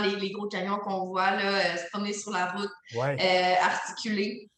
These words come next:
Speaker 1: avec, euh,
Speaker 2: Ouais.
Speaker 1: automatique, ça peut avoir des dix, des treize, des dix-huit vitesses.
Speaker 2: Ça, t'en as conduit, toi ?
Speaker 1: Mais oui.
Speaker 2: Aïe, aïe, c'est capoté, hein ? Hey,
Speaker 1: Moi,
Speaker 2: c'est
Speaker 1: là,
Speaker 2: fou.
Speaker 1: ma mère, elle m'a fait passer trois road tests avant
Speaker 2: Ok.
Speaker 1: que j'aie le droit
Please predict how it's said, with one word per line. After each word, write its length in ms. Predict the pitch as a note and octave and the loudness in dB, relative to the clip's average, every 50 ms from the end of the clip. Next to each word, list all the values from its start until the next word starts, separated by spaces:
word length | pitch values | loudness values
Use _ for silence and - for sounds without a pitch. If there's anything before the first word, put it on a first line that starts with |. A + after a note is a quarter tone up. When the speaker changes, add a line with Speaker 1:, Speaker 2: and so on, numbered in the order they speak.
| _ - | _ -2
Speaker 1:
avec, 420 | G3 G3 G3 G3 G#3 G3+ G3+ - - | 0 2 2 2 2 0 0 0 2
euh, 240 | G3+ F#3+ F#3+ G3 F#3+ | 2 4 4 4 2
Speaker 2:
Ouais. 280 | F#3+ - - - A#3 | 0 0 -2 -2 -2
Speaker 1:
automatique, 560 | - C4 B3+ B3 A#3+ A#3+ A#3 A#3 C4 B3+ A#3+ - | 0 2 2 4 4 2 2 0 -2 -4 -4 -2
ça 120 | - A#3 | -2 -2
peut 100 | A#3 A3+ G#3+ | 0 2 2
avoir 260 | G#3+ G#3+ G#3+ G#3+ G#3+ | 4 4 4 4 2
des 100 | A3 G#3+ | 0 -2
dix, 240 | F#3+ G3+ A3+ A3 A3 | -4 -6 -6 -6 -6
des 140 | A3+ G#3+ - | -6 -6 -2
treize, 280 | - A3 G#3 G#3+ G#3+ | 0 0 0 2 2
des 100 | G#3+ A3 | 0 -2
dix-huit 360 | G3 F#3 F#3+ G3 G#3+ A3 F#3+ | -2 -4 -4 -4 -4 -4 -4
vitesses. 380 | G3 - - - F#3+ - - - | -6 -6 -4 -2 -2 -2 0 2
Speaker 2:
Ça, 140 | - C4 C4+ | 4 4 4
t'en 200 | C4 B3+ F3 F3 | 6 4 4 4
as 100 | F3+ F3+ | 4 2
conduit, 460 | F3 F3+ E3+ E3+ E3 F3+ A#3 C#4 C#4+ | 2 2 0 0 -2 -4 -4 -4 -4
toi ? 300 | C#4 - C4+ B3+ C#4 D4 - _ _ _ _ _ _ - | -4 -2 -4 -4 -4 -6 -10 _ _ _ _ _ _ -14
Speaker 1:
Mais 180 | F#3 E3+ E3 D#3+ | -10 -6 -6 -4
oui. 680 | E3 E3 G3 A#3+ C#4+ D4+ D4 C4+ A#3 G#3 G3+ G3 - - | -2 -2 0 0 0 0 0 -2 -2 -2 -2 -4 -4 -4
Speaker 2:
Aïe, 680 | A#2+ D#3+ E3 D#3+ D3+ C#3+ C3+ A#2+ A#2+ A#2 B2 B2+ C#3+ | -2 0 2 4 4 4 2 0 -2 -4 -6 -4 -2
aïe, 320 | C#3 C#3 C#3+ C#3 C3+ B2 A#2 A#2+ | 0 0 0 0 -2 -2 -6 -8
c'est 120 | - - - | -14 -6 -2
capoté, 580 | F3+ E3 C#3 C3+ C3 A#2+ A#2 - E3 E3 D#3 D#3 | 0 0 0 -2 -4 -6 -4 -4 -2 0 0 0
hein ? 160 | E3 F3+ F#3 - _ _ _ _ - | 0 -2 -4 -8 _ _ _ _ 0
Hey, 140 | D3 D3+ - | 2 4 6
Speaker 1:
Moi, 100 | C4+ D4 D#4 D4 | 6 6 6 6
Speaker 2:
c'est 60 | C#4+ D4 | 6 6
Speaker 1:
là, 360 | D4 - D4 D4 D4 D4 G3+ G3 G3+ - _ _ _ _ _ _ _ _ _ _ | 6 6 4 4 0 -2 -4 -6 -8 -10 _ _ _ _ _ _ _ _ _ _
Speaker 2:
fou. 60 | - A#3 | -4 0
Speaker 1:
ma 120 | A#3+ G#3 | 2 2
mère, 260 | G3 G#3+ B3 C#4 C#4+ C4+ | 4 4 4 4 4 2
elle 60 | A#3 G#3+ | 2 2
m'a 80 | G3+ G3+ | 0 0
fait 180 | A#3 A3 - - | -2 -4 -2 0
passer 320 | G#3+ G#3 G#3+ - A#3+ A#3 - | 0 0 0 0 -2 -4 -6
trois 260 | - - - B3 A#3+ A3+ | -6 -4 0 0 2 2
road 220 | G#3+ G3 G3 G3 | 0 -2 -6 -8
tests 440 | - F3+ F3 - - - - - - - _ _ _ _ _ - | -10 -12 -12 -12 -14 -16 -18 -20 -20 -20 _ _ _ _ _ -4
avant 220 | G3 G3 G3 G3 - - | -2 0 0 0 0 0
Speaker 2:
Ok. 40 | D3 | 0
Speaker 1:
que 80 | G3 F#3 | -2 -2
j'aie 320 | F#3 F#3+ F#3 F#3 F#3 F3+ | -2 -2 -2 0 0 -2
le 80 | F3+ F3+ | -2 -2
droit 420 | F#3 G#3 G3+ - - - A3 G3+ | -2 -4 -4 -4 -2 0 2 2